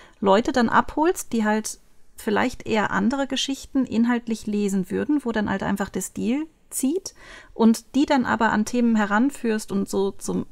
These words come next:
Nachdenken über ganz andere Sachen halt anregst, was, was sie vielleicht halt sonst nicht getan hätten. Und ich find, das ist doch, also ich muss sagen, ich bewundere das total an Green Garden, weil das ist so das Nonplusultra,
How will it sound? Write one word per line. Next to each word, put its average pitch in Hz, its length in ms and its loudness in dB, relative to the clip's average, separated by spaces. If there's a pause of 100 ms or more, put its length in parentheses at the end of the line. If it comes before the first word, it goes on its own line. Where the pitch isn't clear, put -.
Nachdenken 214 600 -2
über 185 220 -2
ganz 247 260 0
andere 262 360 -2
Sachen 180 340 -4
halt 175 160 -6
anregst, - 560 -8
was, - 320 -8
was - 160 -6
sie 202 80 -6
vielleicht 190 300 -4
halt 202 240 -8
sonst 190 320 -4
nicht 220 160 -2
getan 185 340 -2
hätten. 175 240 -4
Und 165 100 -4
ich 190 140 -6
find, 185 300 -4 (460)
das - 180 -4
ist - 100 -8
doch, - 240 -6
also 165 320 -2 (200)
ich - 120 -8
muss 214 160 0
sagen, 208 240 2
ich - 140 -10
bewundere 196 340 2
das - 260 -6 (120)
total 202 480 0
an 214 180 0
Green 208 220 2
Garden, 196 320 0
weil 185 80 2
das 185 120 -4
ist 190 120 -6
so 190 80 -2
das 175 260 -2
Nonplusultra, 196 1040 -2